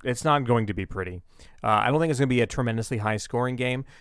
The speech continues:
This, this has the, all the harm, like, makings of, like, a twenty-four to ten, um, or, you know, like, twenty-seven thirteen maybe. Uh, I can even see a twenty to seven.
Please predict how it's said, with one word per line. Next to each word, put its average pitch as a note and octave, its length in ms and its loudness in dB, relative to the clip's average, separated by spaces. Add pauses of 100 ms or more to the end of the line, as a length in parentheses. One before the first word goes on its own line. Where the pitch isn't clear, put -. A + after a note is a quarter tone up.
(100)
This, C3+ 280 -4
this C#3+ 220 -4
has C3+ 280 0
the, A2+ 280 -4
all B2 180 0
the A#2 120 2
harm, A#2 380 2
like, A2+ 220 -2
makings A#2 560 -2
of, G#2+ 80 -4
like, G#2 160 -4
a G#2 60 -8
twenty-four G#2 540 -4
to F#2+ 60 -12
ten, G#2 460 -4 (640)
um, F#2 720 -4
or, G#2 840 -2 (120)
you G#2+ 100 -12
know, - 440 -14 (100)
like, A2+ 200 -10
twenty-seven A2+ 680 -2
thirteen A2+ 640 -6
maybe. A#2 460 -4 (580)
Uh, - 280 -6
I B2 120 -2
can C3+ 160 0
even C#3 260 2
see C3 220 -2
a A2+ 80 0
twenty A#2+ 360 -2
to F#2+ 100 -6
seven. - 540 -8